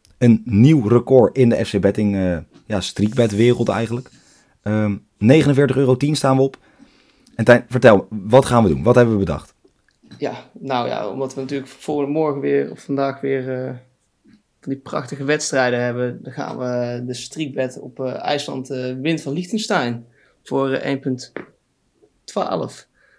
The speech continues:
Speaker 2: En dan, eh, staan we op het bedrag van vijfenvijftig euro morgen. Vandaag. S-, s-,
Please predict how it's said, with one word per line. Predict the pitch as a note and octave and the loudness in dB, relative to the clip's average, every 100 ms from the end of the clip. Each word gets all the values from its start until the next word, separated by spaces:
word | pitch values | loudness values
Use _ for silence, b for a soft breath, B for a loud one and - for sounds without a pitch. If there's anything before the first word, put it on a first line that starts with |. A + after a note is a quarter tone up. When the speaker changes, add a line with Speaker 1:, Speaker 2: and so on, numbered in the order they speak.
| _ _ _ | _ _ _
Speaker 2:
En | - | -10
dan, | A#2+ A#2+ A#2+ | -8 -6 -4
eh, | A#2+ | -4
staan | A#2+ C#3+ B2+ | -6 -8 -8
we | |
op | B2 | -10
het | B2 | -10
bedrag | B2+ C3+ C3+ | -6 -6 -6
van | C3+ | -4
vijfenvijftig | D3 C#3+ D3 D3 - | -2 0 0 -2 -4
euro | E3+ F#3 | -8 -4
morgen. | F3+ D#3+ B2 A#2+ - _ | -4 -4 -6 -10 -14 _
Vandaag. | _ - B2+ - _ _ _ | _ -12 -12 -12 _ _ _
S-, | - - | -20 -20
s-, | A#2+ | -16